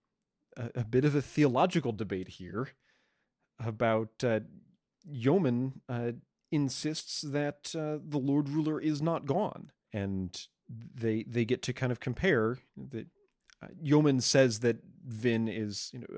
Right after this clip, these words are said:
a, uh, a, a head of the Church of the Survivor, and she says, "Well, that's not quite ha-, like, they,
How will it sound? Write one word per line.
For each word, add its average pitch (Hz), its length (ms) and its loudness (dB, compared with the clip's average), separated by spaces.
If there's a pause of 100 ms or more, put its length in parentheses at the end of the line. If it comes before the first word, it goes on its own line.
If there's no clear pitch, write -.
(140)
a, 104 280 -4
uh, 92 340 -4 (580)
a, 113 120 -6 (140)
a 120 180 0
head 135 320 4
of 110 180 0
the 110 80 -2
Church 120 320 -4
of 107 80 -10
the 101 80 -8
Survivor, 98 640 0
and 101 120 -6
she - 140 -10
says, 110 240 -6
"Well, 110 100 -4
that's 110 200 -4
not 117 260 -2 (680)
quite 117 420 -4 (180)
ha-, 123 160 -10 (160)
like, 117 220 -6
they, 110 180 2